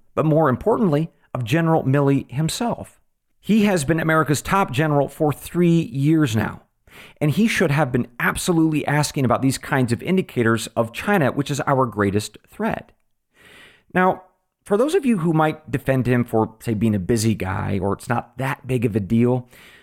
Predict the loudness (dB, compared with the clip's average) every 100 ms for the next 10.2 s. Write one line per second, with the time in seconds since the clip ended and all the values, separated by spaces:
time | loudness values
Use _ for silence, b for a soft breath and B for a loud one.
0 | B -8 -4 0 2 2 2 2 2 0
1 | 0 0 -2 -4 -10 -6 -4 -4 -2 0
2 | 0 -4 -4 0 2 2 0 -2 -2 -2
3 | 0 0 -2 -4 -2 -4 0 0 2 -2
4 | -4 -6 -2 0 0 -4 -8 -14 -20 _
5 | _ _ _ B B B B B -4 0
6 | 2 2 2 2 4 2 2 2 2 0
7 | -2 -2 -4 _ _ -6 0 2 2 2
8 | 2 0 0 -2 0 0 0 -2 -10 -2
9 | 0 2 0 0 0 0 0 -2 -10 -12
10 | -12